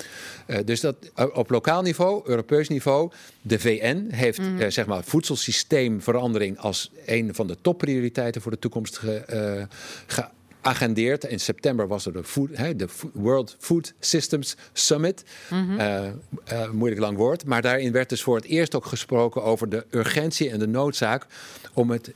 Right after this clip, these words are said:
Speaker 1: wereldwijde voedselsysteem om te vormen in een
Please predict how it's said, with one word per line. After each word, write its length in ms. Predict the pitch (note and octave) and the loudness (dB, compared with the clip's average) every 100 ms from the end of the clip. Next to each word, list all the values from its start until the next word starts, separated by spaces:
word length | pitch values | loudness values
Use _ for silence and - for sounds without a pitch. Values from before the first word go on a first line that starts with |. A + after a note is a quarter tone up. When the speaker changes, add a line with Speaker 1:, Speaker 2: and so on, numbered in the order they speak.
| _ | _
Speaker 1:
wereldwijde 760 | G2 A2 F3+ F3 B2+ A2+ G#2+ A2+ | -2 4 4 4 2 0 2 0
voedselsysteem 800 | - - A#2 G#2+ - G#2 A2 - - | -2 -4 -4 -4 -2 0 0 -4 0
om 240 | E3+ F3 | 0 2
te 120 | D3 | 0
vormen 480 | - A2+ G2+ A2 C3 | 2 2 2 0 -4
in 160 | A2+ A2 | -4 -2
een 180 | A2 | -2